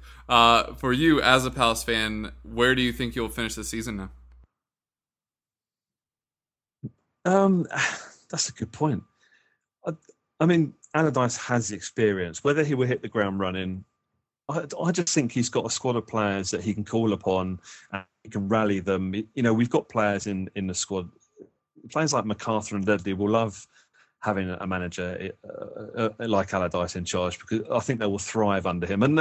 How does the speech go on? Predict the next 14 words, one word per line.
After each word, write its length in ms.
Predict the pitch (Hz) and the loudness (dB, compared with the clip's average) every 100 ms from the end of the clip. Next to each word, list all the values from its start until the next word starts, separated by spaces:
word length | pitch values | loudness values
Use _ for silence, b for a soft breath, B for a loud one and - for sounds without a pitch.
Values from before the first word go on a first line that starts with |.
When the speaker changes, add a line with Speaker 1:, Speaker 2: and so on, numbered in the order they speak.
| 151 | 2
Speaker 2:
you 140 | 160 143 | 4 4
know, 200 | 123 123 117 | 4 2 -2
McArthur's 640 | 123 117 139 131 - 101 | -2 -2 0 0 -2 -4
been 140 | 104 90 | -4 -2
brilliant 360 | 107 101 95 | 0 0 0
already 260 | 92 95 95 | 0 0 0
this 140 | 87 | -4
season 260 | - 92 98 | -4 -4 -2
anyway, 320 | 95 90 82 | 0 0 -2
so 220 | 82 101 95 | -2 0 2
no 200 | 101 95 | 2 2
doubt 220 | 92 85 | 0 -2
about 240 | 87 85 | -2 -4
that. 240 | 90 85 | -2 -4